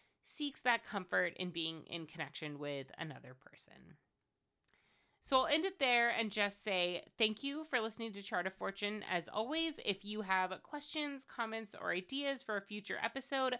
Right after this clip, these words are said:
please let me know. You can email me at chartoffortune at gmail dot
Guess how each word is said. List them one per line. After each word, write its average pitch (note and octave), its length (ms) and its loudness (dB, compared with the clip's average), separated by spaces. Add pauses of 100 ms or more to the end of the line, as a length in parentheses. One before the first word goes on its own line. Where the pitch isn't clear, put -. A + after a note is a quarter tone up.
(440)
please F#3+ 240 -4
let E3+ 160 -4
me F3 120 -2
know. C#4 360 2
You G#3+ 180 -8
can G#3 260 -6
email G#3+ 280 0
me G3 340 -2
at E3+ 180 -2
chartoffortune E3+ 720 -6
at D#3 160 -4
gmail D#3+ 520 -2
dot D#3 240 -4